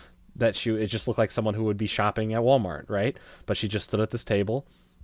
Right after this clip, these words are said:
and I happened to notice there was something rolled up behind her, and I was like, "Oh, that looks like a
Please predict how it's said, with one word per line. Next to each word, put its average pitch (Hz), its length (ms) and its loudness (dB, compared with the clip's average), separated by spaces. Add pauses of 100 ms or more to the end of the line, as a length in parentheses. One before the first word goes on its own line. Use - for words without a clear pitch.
and 95 120 -2
I 95 100 2
happened 98 500 -2
to 98 160 0
notice 95 360 -2
there 92 120 -4
was 98 140 -2
something 101 280 -2
rolled 95 220 0
up 107 100 0
behind 101 320 0
her, 107 120 0
and 104 80 -4
I - 40 -4
was 101 80 -10
like, 135 140 -10
"Oh, - 60 -6
that 101 120 0
looks - 180 -2
like 101 140 0
a 98 120 0